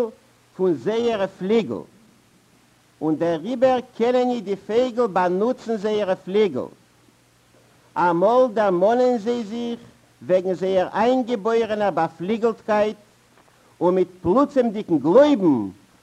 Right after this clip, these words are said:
פרובן זיי זיך א הייבטאן, אבער אומזיסט. זיי פאכן נאר אויף נארט מיט די פליגל, אבער פליען קענען זיי שוין ניט. מען האט זיי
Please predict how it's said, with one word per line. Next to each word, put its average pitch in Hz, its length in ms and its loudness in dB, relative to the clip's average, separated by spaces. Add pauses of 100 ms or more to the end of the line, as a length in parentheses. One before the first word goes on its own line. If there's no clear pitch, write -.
(220)
פרובן 262 400 4
זיי 247 160 2
זיך 226 200 -4
א 214 40 0
הייבטאן, 247 760 4 (360)
אבער 170 240 2
אומזיסט. 147 480 0 (1300)
זיי 165 160 0
פאכן 233 540 -2
נאר 226 100 -2
אויף 220 280 -4
נארט 214 480 0
מיט 185 120 -6
די 170 120 -2
פליגל, 196 760 -2 (580)
אבער 156 300 2
פליען 175 760 2 (280)
קענען 185 340 6
זיי 101 160 -8
שוין 92 240 -12
ניט. 80 120 -12 (1040)
מען 135 140 -2
האט 156 180 0
זיי 175 160 -2